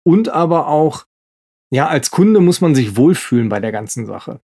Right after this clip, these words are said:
Und das ist mir so mit einer der wichtigsten Punkte. Und das versuche ich auch schon gerade in den Erstgesprächen so ein bisschen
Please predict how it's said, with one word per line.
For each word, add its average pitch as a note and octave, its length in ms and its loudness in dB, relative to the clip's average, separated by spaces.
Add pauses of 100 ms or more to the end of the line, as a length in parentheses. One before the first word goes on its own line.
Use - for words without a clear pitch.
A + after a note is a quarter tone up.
(160)
Und A2+ 200 -4
das D3 180 -2
ist F3 160 -4
mir D3+ 400 2
so C3 160 -4
mit C#3+ 260 0
einer C#3+ 280 -4
der B2+ 160 0
wichtigsten - 500 -4
Punkte. C3 300 -4
Und A2 220 -6
das B2+ 180 -4
versuche D#3+ 300 0
ich F#3+ 80 0
auch G3+ 100 -2
schon D3+ 200 -2
gerade C#3 320 0
in D3 60 0
den C3+ 140 -4
Erstgesprächen D3 760 -4
so B2 80 -2
ein B2 120 0
bisschen C#3 420 -2